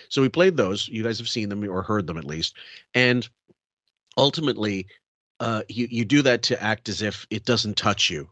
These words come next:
Like, uh, it's not even something that was on my radar. I don't give a fuck. That's how little, that's how few fucks I give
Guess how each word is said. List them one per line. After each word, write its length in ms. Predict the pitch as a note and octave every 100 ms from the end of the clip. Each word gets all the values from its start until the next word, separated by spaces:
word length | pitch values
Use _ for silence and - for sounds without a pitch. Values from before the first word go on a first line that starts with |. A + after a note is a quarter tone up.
| _
Like, 240 | G2 G2
uh, 80 | G#2 G2+
it's 280 | G#2+ -
not 160 | C3 B2
even 180 | A#2 A#2
something 340 | - A#2 A2
that 120 | G#2+ G2+
was 140 | G2
on 160 | G2+ G2
my 80 |
radar. 340 | F#2 G2+ G2 G2
I 80 | F2+
don't 140 | F#2
give 140 | - G2
a 60 | F2+
fuck. 400 | - F#2+ F2+ -
That's 220 | G#2+ -
how 120 | A#2
little, 460 | A2 A2+ A#2+ A2+ A2
that's 240 | C3+ C3+
how 140 | D3 B2
few 240 | - C#3
fucks 400 | - A#2+ G#2+ -
I 120 | G2+
give 400 | E2 F#2+ D#2+ D#2+